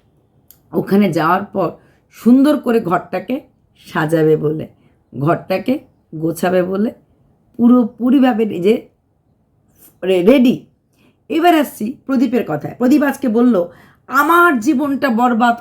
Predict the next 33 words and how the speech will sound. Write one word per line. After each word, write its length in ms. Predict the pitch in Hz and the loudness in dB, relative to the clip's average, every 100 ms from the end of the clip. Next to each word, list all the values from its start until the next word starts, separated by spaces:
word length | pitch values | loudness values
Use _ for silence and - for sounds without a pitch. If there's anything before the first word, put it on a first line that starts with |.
| - | -4
করার 280 | 214 202 185 | -2 -2 -4
জন্য 160 | 196 | -6
মেয়েটা 320 | 196 185 180 | -6 -6 -4
উঠে 180 | 185 233 | -2 -2
পড়ে 260 | 226 175 160 | -2 -2 -2
গেছে।" 360 | 156 160 147 - _ _ _ | -4 -6 -8 -12 _ _ _
তুই, 240 | 339 381 | 4 4
তুই 180 | 349 320 | 6 2
করে 180 | 240 233 | 2 -2
আজকে 240 | 220 - | -2 -6
বলেছে। 460 | 170 165 156 - - _ _ _ | -6 -6 -6 -8 -18 _ _ _
প্রদীপ, 340 | 262 285 294 - _ _ _ _ - | -6 0 0 0 _ _ _ _ -4
তোমার 360 | 269 277 285 196 | 0 2 2 0
জীবনটা 500 | 240 226 233 226 226 | 0 0 -2 -4 -8
কি 260 | - 285 | -4 -4
করে 260 | - 277 247 | -2 0 2
বরবাদ 420 | 185 170 170 - | 2 0 -2 -6
করবে 260 | 175 156 151 | -4 0 0
মেয়েটা? 340 | 151 147 147 151 - _ _ _ _ - | 0 -4 -8 -18 -20 _ _ _ _ -2
তোমার 380 | 302 285 285 220 | 2 4 2 0
জীবনটা 420 | 233 220 226 233 | -2 -2 -2 -6
কি 180 | 269 269 | -6 -6
করে 180 | 269 247 | -6 -4
শেষ 240 | 226 208 | -4 -4
করবে 280 | 185 160 160 | -6 -6 -2
এই 60 | |
মেয়েটা? 380 | 160 147 147 147 - _ _ _ - | -2 -2 -6 -14 -18 _ _ _ 0
তোমার 320 | 226 233 220 | 4 4 2
কাছে 400 | 208 180 - 208 | -2 -6 -6 -8
তোমার 320 | 185 175 175 | -4 -2 -2
বাবা 320 | 160 156 170 | -2 -2 -2
মা 200 | 185 175 | -2 -4
আছে, 340 | 165 - - | -6 -8 -16